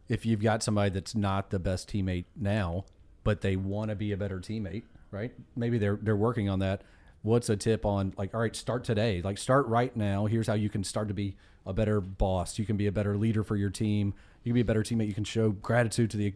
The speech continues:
either the equipment manager or the secretary at your office or, you know,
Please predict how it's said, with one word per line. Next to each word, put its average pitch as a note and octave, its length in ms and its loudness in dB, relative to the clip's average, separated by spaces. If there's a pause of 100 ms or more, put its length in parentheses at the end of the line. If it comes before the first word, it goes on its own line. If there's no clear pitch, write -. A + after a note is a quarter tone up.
either G2+ 260 2
the G2 80 2
equipment F#3 300 2
manager D#3+ 340 0
or G#2 40 -2
the G2 100 -6
secretary D3+ 600 -4 (360)
at G2 220 -2
your A2+ 120 0
office D#3 380 0
or, A#2+ 240 0
you C3+ 80 4
know, G2+ 120 4